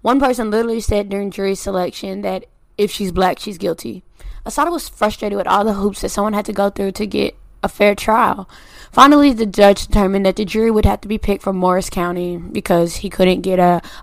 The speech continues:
unbiased jury. Turns out Morris County had an even lower black and minority population. She waited until it was time to go on trial, and she was moved again, this time to Rikers Island. The treatment of people at Rikers is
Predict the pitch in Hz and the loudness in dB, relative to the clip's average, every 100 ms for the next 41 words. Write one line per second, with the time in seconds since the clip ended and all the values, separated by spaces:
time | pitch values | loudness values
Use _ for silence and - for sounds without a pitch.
0 | - 190 180 175 170 170 170 175 156 - | 4 4 6 4 4 0 0 2 2 -2
1 | - - - - - - - - 254 254 | -6 -18 -20 -20 -20 -20 -4 4 6 8
2 | 240 220 214 214 202 202 190 196 180 - | 10 10 8 6 6 2 2 0 0 -2
3 | - 208 202 180 185 185 180 180 185 190 | -2 0 0 4 6 8 6 4 4 2
4 | 180 170 165 170 - 165 170 185 - 175 | 2 4 4 4 2 2 2 2 2 0
5 | - 202 175 - - - - - - - | -4 -6 -8 -20 -20 -20 -20 -20 -20 -20
6 | - - - 220 247 302 294 254 220 226 | -20 -12 2 6 6 6 4 4 4 4
7 | 208 214 202 202 - 185 180 175 220 185 | 4 6 6 6 2 2 2 0 -2 -2
8 | 208 202 175 165 226 190 - - - - | 0 0 -2 -2 -4 -4 -8 -8 -4 -4
9 | - 190 190 185 185 202 262 247 180 - | -4 -6 -8 -6 -6 -4 -4 -4 -6 -6
10 | 160 - - - - - - - - - | -6 -8 -16 -20 -20 -20 -20 -20 -20 -20
11 | - 190 277 285 269 240 226 208 - 185 | -10 -2 0 2 2 -2 0 0 4 2
12 | 185 196 - 208 185 | 4 4 4 -2 -4